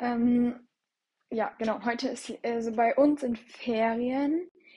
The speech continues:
Ich bin mir nicht sicher, ob bei euch jetzt immer noch Ferien sind, tatsächlich. Ich glaub schon. Ist doch überall gleich, oder?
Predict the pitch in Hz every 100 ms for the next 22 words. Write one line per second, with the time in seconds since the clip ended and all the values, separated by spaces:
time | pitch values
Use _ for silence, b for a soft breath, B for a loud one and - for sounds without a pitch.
0 | B B B - - 277 277 349 392 381
1 | - - - 233 - 294 320 - - 294
2 | - 240 247 - 285 - 233 226 233 240
3 | - 240 240 262 285 294 294 339 339 -
4 | - 320 - 349 - - - 208 233 -
5 | - 196 254 - b b b b b _
6 | - 233 226 226 226 202 196 190 - -
7 | 247 277